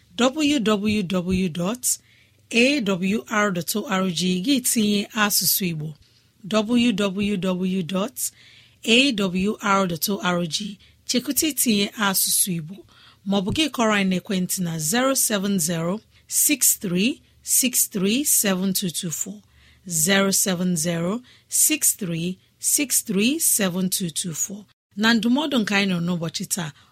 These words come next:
ọ bụrụ na ị nwere ajụjụ ma ọ bụ ihe mgbagwoju anya, detara anyị akwụkwọ.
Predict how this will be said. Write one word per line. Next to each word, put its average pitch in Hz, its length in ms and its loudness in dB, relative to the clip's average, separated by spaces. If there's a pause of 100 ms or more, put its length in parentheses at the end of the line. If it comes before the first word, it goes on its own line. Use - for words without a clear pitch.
ọ 240 160 -2
bụrụ 285 140 2
na 285 120 4
ị 277 80 6
nwere 220 260 4 (180)
ajụjụ 202 440 0 (160)
ma 220 120 2
ọ 226 60 2
bụ 247 80 -2
ihe 277 180 2
mgbagwoju 190 540 -2
anya, 165 280 -2 (400)
detara 190 420 2
anyị 190 240 2
akwụkwọ. 180 300 -6